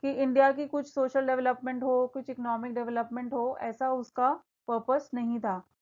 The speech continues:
एजुकेशन सिस्टम का कंसर्न इस बात से था कि ब्रिटिश राज की पॉलिटिकल अथॉरिटी बढ़नी चाहिए।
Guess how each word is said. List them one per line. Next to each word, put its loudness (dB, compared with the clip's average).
एजुकेशन 4
सिस्टम -2
का 8
कंसर्न 4
इस -2
बात 2
से 0
था 2
कि -6
ब्रिटिश 2
राज 6
की -2
पॉलिटिकल 4
अथॉरिटी 0
बढ़नी 0
चाहिए। -2